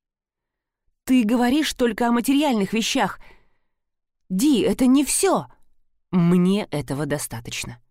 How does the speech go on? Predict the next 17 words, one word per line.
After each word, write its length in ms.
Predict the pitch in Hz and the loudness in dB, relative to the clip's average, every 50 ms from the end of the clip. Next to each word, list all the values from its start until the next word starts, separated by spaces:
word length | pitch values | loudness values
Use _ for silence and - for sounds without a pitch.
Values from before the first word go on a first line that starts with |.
| _ _ _ _ _ _ _ _ _ _ _ _ _ _ _ _ _ _ _ _ _ _ _ _ _ _ _ _ | _ _ _ _ _ _ _ _ _ _ _ _ _ _ _ _ _ _ _ _ _ _ _ _ _ _ _ _
Габи 480 | - 175 165 202 202 202 180 175 196 214 | -6 -2 0 0 0 0 0 0 0 0
высвободила 760 | 196 180 185 220 202 - - 156 147 147 151 143 147 147 156 | 0 0 0 0 0 0 -2 -4 -2 -2 -2 -2 0 -2 -2
свою 340 | 156 - 160 165 165 170 170 | -2 -2 -2 0 0 2 2
руку 280 | 202 220 196 - 180 165 | 0 -2 -2 0 -2 -2
из-под 300 | 165 - - 170 151 170 | -2 -2 -6 -4 -2 -2
моей 460 | 170 170 170 196 240 254 247 - - - - _ _ _ _ _ _ - | -2 0 0 0 0 0 -2 -4 -8 -20 -20 _ _ _ _ _ _ -4
и 140 | - 214 | -2 0
вытерла 520 | 190 165 190 240 262 - 233 226 233 220 214 | 0 2 2 0 0 0 0 0 0 0 0
со 140 | - - 190 | 0 -2 -4
щеки 380 | - - - 190 - - 185 | -4 -4 -4 -6 -4 -4 -4
слезу. 560 | 190 - - 190 196 202 185 170 151 139 139 _ _ _ _ _ _ _ _ _ _ _ _ _ _ _ _ _ _ _ _ _ _ _ _ _ _ _ _ _ _ _ _ _ _ _ _ _ _ _ | -4 -2 -2 -2 -2 -2 -2 -4 -6 -8 -10 _ _ _ _ _ _ _ _ _ _ _ _ _ _ _ _ _ _ _ _ _ _ _ _ _ _ _ _ _ _ _ _ _ _ _ _ _ _ _
"Ты 220 | - 269 254 247 | 0 0 2 2
отказалась 720 | 240 240 - - 208 208 185 214 240 233 226 226 202 - 233 | 0 -2 -4 -4 -4 -2 -2 -2 -2 -2 -2 -2 -4 -4 -6
от 100 | 208 - | -8 -8
всего 480 | - - - - 247 220 226 233 214 | -8 -6 -4 -2 -2 -2 0 0 0
ради 300 | 190 202 196 190 165 196 | 0 0 -2 -2 0 0
меня, 440 | 196 208 214 208 196 170 143 127 | 0 0 0 0 -2 -2 -4 -8